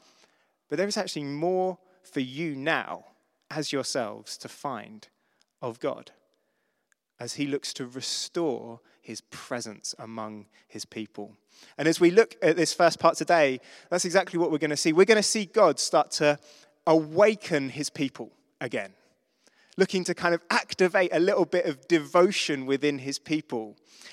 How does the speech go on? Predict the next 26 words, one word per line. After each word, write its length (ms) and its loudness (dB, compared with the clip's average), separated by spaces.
And 140 4
I 60 6
wonder, 380 4
I 120 2
think 220 -4
today 420 2
for 160 -6
some 220 2
of 140 2
us 180 -4
here, 380 -4
this 200 2
morning 300 0
might 180 0
actually 560 0
serve 420 6
as 100 -2
a 60 0
bit 200 -2
of 160 -2
a 200 2
wake-up 760 2
call 340 -4
for 180 -12
your 280 -6
soul. 520 -4